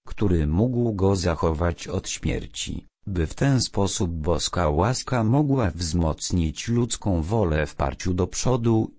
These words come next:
i zakończeniu ofiary w sposób możliwy do przyjęcia przez Boga,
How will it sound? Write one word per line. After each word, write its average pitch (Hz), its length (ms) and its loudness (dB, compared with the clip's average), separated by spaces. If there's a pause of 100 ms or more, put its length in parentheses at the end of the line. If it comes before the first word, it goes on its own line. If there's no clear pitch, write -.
i 92 220 2
zakończeniu 101 1000 2
ofiary 117 560 2
w - 100 -10
sposób - 680 0
możliwy 87 600 0
do 85 220 2
przyjęcia 120 720 0
przez - 380 -2
Boga, 82 520 0